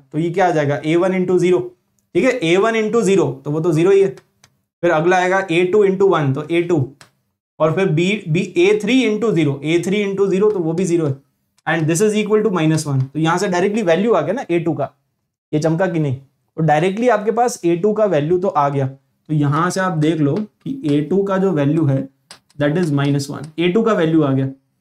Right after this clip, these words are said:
Similarly, अगला वाला रो ले लो आप, है ना, सेकंड रो और फर्स्ट कॉलम, इसको मल्टीप्लाई करोगे तो अगे-, again ये आएगा ज़ीरो, ठीक है, इधर ज़ीरो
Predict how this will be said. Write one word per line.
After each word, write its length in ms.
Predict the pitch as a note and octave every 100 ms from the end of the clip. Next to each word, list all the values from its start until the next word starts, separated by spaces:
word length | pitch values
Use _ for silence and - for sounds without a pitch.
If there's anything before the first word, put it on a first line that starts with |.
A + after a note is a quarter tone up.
| _ _ _
Similarly, 480 | - G3+ A#3 A#3 B3 -
अगला 280 | F3 A3
वाला 180 | A3+ A3
रो 140 | G3 G3
ले 120 | F#3+
लो 100 | F3
आप, 320 | D#3 C3+ - _ _ _ _ _ _ _
है 60 | E3+
ना, 80 | A3
सेकंड 520 | - G3+ F3 G#3 F#3+
रो 80 | G3+ A3 A3
और 200 | D#3+ E3+
फर्स्ट 340 | - F3 F3+
कॉलम, 240 | E3 D3 C3+ - _ _ _
इसको 280 | E3 - A#3+
मल्टीप्लाई 400 | A3 G#3 A3+ A#3
करोगे 260 | A3+ A3+
तो 100 | A3+
अगे-, 220 | A3+ G3 G#3+
again 320 | F3 A3 G#3
ये 100 | G3
आएगा 280 | G#3+ G#3+ A3
ज़ीरो, 440 | F#3+ D#3+ C3+ - -
ठीक 140 | F3+
है, 100 | G3+
इधर 180 | E3 D#3+
ज़ीरो 300 | C#3+ D3